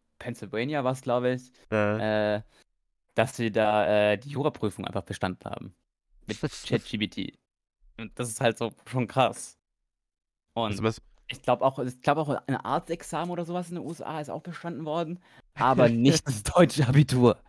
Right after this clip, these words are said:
Speaker 2: Das
Speaker 1: Da
Speaker 2: bayerische.
Speaker 1: ist halt das Bayer-, genau, das bayerische.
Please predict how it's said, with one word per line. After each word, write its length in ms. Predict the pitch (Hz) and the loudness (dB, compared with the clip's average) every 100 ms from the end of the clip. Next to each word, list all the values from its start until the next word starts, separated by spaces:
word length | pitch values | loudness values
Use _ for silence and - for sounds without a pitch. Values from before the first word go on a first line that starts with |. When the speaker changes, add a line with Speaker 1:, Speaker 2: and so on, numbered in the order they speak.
| _ _ _ - | _ _ _ -16
Speaker 2:
Das 140 | - 117 | -6 -4
Speaker 1:
Da 80 | |
Speaker 2:
bayerische. 480 | 104 117 117 127 131 | 4 6 6 6 4
Speaker 1:
ist 100 | - | 2
halt 260 | 135 117 107 | 4 2 0
das 140 | - 127 | -10 -2
Bayer-, 280 | 123 120 113 | 2 2 2
genau, 280 | 117 120 | 2 2
das 100 | 107 | 2
bayerische. 520 | - 110 127 107 95 | -2 -2 0 -2 -10